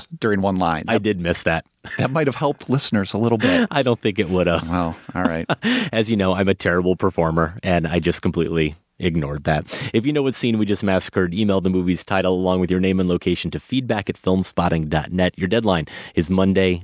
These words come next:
Speaker 2: June first.
Speaker 1: The winner will be selected randomly from all the correct entries and announced on the show in a couple of weeks. To get official Massacre Theater rules,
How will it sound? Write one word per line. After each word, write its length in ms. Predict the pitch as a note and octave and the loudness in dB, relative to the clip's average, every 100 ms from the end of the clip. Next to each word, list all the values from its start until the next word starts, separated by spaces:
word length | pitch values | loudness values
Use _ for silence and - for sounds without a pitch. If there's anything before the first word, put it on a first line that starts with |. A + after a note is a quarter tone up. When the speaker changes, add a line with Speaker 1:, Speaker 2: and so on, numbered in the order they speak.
| - | -6
Speaker 2:
June 240 | - D#2 | -4 -2
first. 440 | - D2+ - - - | -4 -6 -8 -14 -6
Speaker 1:
The 80 | A2 | -2
winner 180 | A#2 A#2 | -2 0
will 160 | A2+ | 0
be 80 | A#2 | 0
selected 420 | - A#2+ B2+ B2+ | 0 -2 0 0
randomly 480 | A#2 G#2 F#2+ G2+ A#2+ | 2 2 2 2 0
from 220 | - F#2+ | 0 0
all 160 | F#2 F#2 | 2 0
the 60 | G2 | 0
correct 260 | G#2 G#2 | -2 0
entries 360 | B2+ B2 F3+ F3+ | -2 0 -2 0
and 100 | G2 | 2
announced 400 | F#2+ G2 - G#2 | 2 2 0 0
on 80 | F#2 | 0
the 60 | |
show 240 | - G2+ G2+ | 0 2 2
in 60 | |
a 40 | A2 | 2
couple 280 | B2 A2 A#2 | 0 2 2
of 80 | F#2 | 2
weeks. 420 | A#1+ - - - | -4 -4 -8 -8
To 80 | - | -6
get 140 | G2+ F2 | 0 0
official 360 | - G2 G2 | 0 -2 0
Massacre 460 | G2 G2 A2 - G2 | 2 2 0 0 -2
Theater 260 | A#2 A2 | 0 0
rules, 440 | A#2 C3 D3+ D#3 | 2 2 0 -2